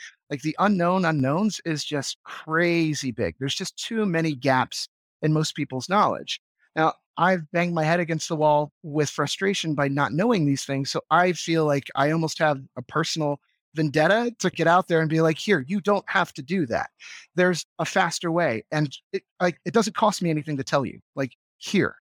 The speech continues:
The challenge is that when you work with these lower paying clients, like, it's just, there's no money. So the workaround is accelerators. My problem with accelerators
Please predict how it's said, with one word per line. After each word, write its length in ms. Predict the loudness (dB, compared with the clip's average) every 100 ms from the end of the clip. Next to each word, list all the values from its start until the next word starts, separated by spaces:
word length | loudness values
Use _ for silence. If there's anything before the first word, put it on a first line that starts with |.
| _ _ _ _
The 120 | -2 -2
challenge 520 | 2 2 4 2 0
is 260 | -4 -2
that 220 | 0 0 0
when 280 | -2 2 4
you 200 | 2 0
work 260 | 0 0 -2
with 220 | -6 -4
these 460 | -4 -4 -4 -6 -12 _ _ _ _ -12
lower 800 | -6 2 4 4 4 4 2 0 -6 _ _
paying 300 | 0 2 2
clients, 560 | 2 2 2 0 -2 -4
like, 200 | -4 -4
it's 160 | -10 -10
just, 420 | -8 -6 -6 -6
there's 300 | -4 -2 -2
no 100 | 0
money. 320 | 2 0 -2 -12 _ _ _ _ _
So 560 | -2 2 4 2 -2 -8 _
the 240 | -4 0 0
workaround 880 | 0 0 0 2 4 4 2 0 -6 -4
is 400 | 0 0 -2 -10 -14
accelerators. 880 | -6 0 2 2 0 -4 -10 -10 -12 _
My 460 | 0 2 4 2 0
problem 440 | 2 2 2 -2
with 120 | -2
accelerators 840 | -6 -2 0 2 2 2 -2 -4